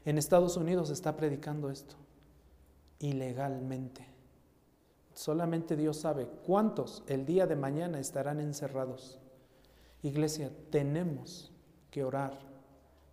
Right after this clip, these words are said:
por los pastores que hoy se atrevieron a predicar esto en los púlpitos de esos países. No sabemos cuántos de ellos vayan a ser arrestados el día de hoy saliendo de sus iglesias,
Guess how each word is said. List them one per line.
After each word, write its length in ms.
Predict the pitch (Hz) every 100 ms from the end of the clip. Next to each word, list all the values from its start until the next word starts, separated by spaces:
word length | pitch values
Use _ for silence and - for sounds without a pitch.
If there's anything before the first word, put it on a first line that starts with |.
| -
por 160 | 135
los 160 | 135 -
pastores 540 | 139 131 160 156 156
que 360 | 156 139 127 -
hoy 240 | 180 214
se 140 | 208 175
atrevieron 580 | 143 135 131 165 165 143
a 60 |
predicar 580 | 135 131 127 147 147 - -
esto 340 | 151 - 147
en 80 | 135
los 200 | 123 -
púlpitos 640 | - 165 165 147 - 131
de 80 | 131
esos 240 | 127 135 127
países. 560 | 131 123 127 120 - - - _ _ _ _ _ _
No 100 | -
sabemos 440 | 151 165 175 170 170
cuántos 340 | 175 170 160
de 80 | 147
ellos 220 | 156 151
vayan 280 | 151 151 143
a 60 | 131
ser 220 | 151 -
arrestados 680 | 135 131 131 - 156 151 151
el 100 | 135
día 220 | 135 143
de 160 | 139 131
hoy 240 | 160 208
saliendo 480 | - 143 135 147 147
de 80 | 135
sus 200 | 139 135
iglesias, 640 | 127 135 151 151 131 -